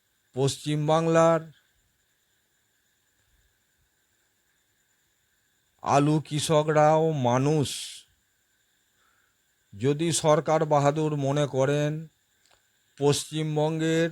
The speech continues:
আলু কৃষকরাও মানুষ, আলু কৃষকের ছেলে মেয়ের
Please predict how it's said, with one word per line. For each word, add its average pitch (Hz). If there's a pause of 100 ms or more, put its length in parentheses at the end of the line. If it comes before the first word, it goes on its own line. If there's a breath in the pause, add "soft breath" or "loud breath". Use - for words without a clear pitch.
(640)
আলু 156 (100)
কৃষকরাও 165
মানুষ, 143 (3000)
আলু 139
কৃষকের 147 (1200)
ছেলে 139 (100)
মেয়ের 139